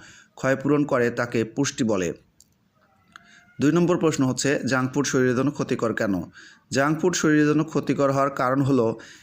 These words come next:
এটি স্বাস্থ্যগত মূল্যের চেয়ে বরং মুখরোচক স্বাদের জন্য উৎপাদন করা হয়। এতে থাকে অতিরিক্ত রাসায়নিক পদার্থ,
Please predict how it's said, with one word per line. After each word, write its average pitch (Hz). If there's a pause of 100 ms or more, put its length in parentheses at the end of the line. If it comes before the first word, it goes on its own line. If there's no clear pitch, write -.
(140)
এটি 139
স্বাস্থ্যগত 156
মূল্যের 156
চেয়ে 139
বরং 135
মুখরোচক 151
স্বাদের 139
জন্য 156
উৎপাদন 123
করা 135
হয়। 104 (1000)
এতে 143
থাকে 156
অতিরিক্ত 156
রাসায়নিক 143
পদার্থ, 131